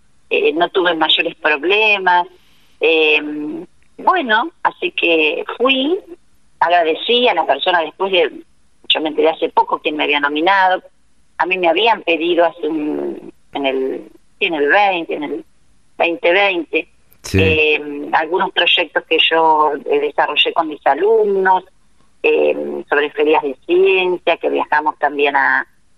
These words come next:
Speaker 1: al exterior.
Speaker 2: Ah,
Speaker 1: Me
Speaker 2: mira.
Speaker 1: pidieron los proyectos, sí, sí, sí, me pidieron los, y sí, eh, justamente uno de los proyectos, eh, se refirió a los incendios forestales en dos mil dieciséis y dos mil diecisiete,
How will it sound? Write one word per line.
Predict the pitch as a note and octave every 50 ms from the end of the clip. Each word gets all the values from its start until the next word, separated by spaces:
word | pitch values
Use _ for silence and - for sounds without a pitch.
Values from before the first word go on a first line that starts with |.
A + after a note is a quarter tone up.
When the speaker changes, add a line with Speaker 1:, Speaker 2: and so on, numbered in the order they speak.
| _ -
Speaker 1:
al | - D3 C#3+ D3
exterior. | C#3+ - - - - D#3 D3 D3+ F3+ G3 G#3 G#3+ G#3 G3+ G3 G4 - F#3 G3 _ _ _ _ _ _ -
Speaker 2:
Ah, | -
Speaker 1:
Me | D#3+ D3
Speaker 2:
mira. | A#2 G#2 G2+
Speaker 1:
pidieron | F#2 - - G4
los | F3+ E3+
proyectos, | _ - - - - - - - - _ _ _ _ -
sí, | - - A3 G#3+ G#3+ - -
sí, | G3 F3 - -
sí, | F3+ F3
me | F3 E3+
pidieron | E3+ E3+ D#3 E3+ F3 F3+ F3
los, | F3+ F3 - -
y | - F#3+ E3+
sí, | - - F4 D#4 - - E4+ F4 A4+ - -
eh, | A#4+ A4+ - -
justamente | A#4+ - - - - G4+ G3+ G3 - G3+
uno | F#3+ G3+ F#3+
de | F#3+
los | F3 E3+
proyectos, | - - - F3 - - - G#3 - - - - A#3+ C4+ - _ _ _ _ _ _ _ _ _ _ _ _ -
eh, | E3+ E3+ E3 -
se | E3+ D3+
refirió | D#3+ D3 - - E3 D#3 D#3+ F#3
a | G3
los | F#3+ F3+ -
incendios | E3 D#3 - - E3 E3 D#3+ F3+ -
forestales | - D#3+ D#3 D#3 - - F3 F3+ F#3+ F#3
en | F#3+ E3+
dos | D3+ D#3+ D3+
mil | E3+ E3+ D#3+
dieciséis | E3 F3 - - D3 - - F#3 F#3+ F#3+ F3 _ -
y | E3 D3+
dos | D3+ D3+
mil | D#3+ D#3+ D3
diecisiete, | D#3 - D#4+ - - _ - C3+ B2+ -